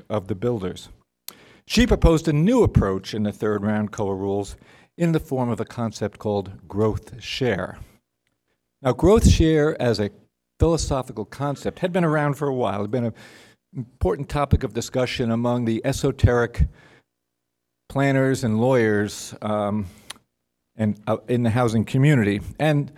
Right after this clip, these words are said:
their, their iteration of growth share was very simple, really simple. Every development had to have some percentage as affordable housing,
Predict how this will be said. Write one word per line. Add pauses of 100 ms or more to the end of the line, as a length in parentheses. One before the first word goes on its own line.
(240)
their, (680)
their (1120)
iteration
of
growth
share
was (100)
very
simple, (220)
really
simple. (760)
Every
development
had
to
have
some
percentage (200)
as
affordable
housing,